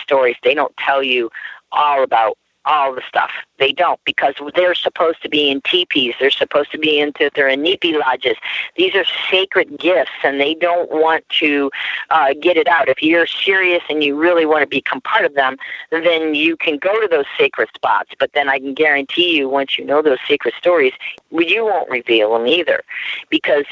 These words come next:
it's part of, I don't know, it's, it, it's kind of a mind thing, I guess, or whatever. There's stories that I won't tell.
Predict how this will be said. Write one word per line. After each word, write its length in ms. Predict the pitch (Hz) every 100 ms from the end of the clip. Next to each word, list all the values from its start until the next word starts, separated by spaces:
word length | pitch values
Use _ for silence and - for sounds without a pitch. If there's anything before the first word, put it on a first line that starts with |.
| -
it's 240 | 160 147 -
part 280 | 175 165 160
of, 180 | 147 151 -
I 160 | - 147
don't 200 | 160 165
know, 220 | 175 156
it's, 120 | 135 - -
it, 240 | 147 151
it's 220 | 123 135 - -
kind 240 | - 156 151
of 120 | 143
a 80 | 139
mind 500 | 135 143 143 143 -
thing, 260 | 123 117
I 80 | 110
guess, 320 | - 123 117 -
or 140 | 139 127
whatever. 340 | 131 139 131
There's 160 | 139 151
stories 360 | - 160 147 -
that 80 |
I 140 | 127 139
won't 260 | 127 117
tell. 380 | - 143 98 -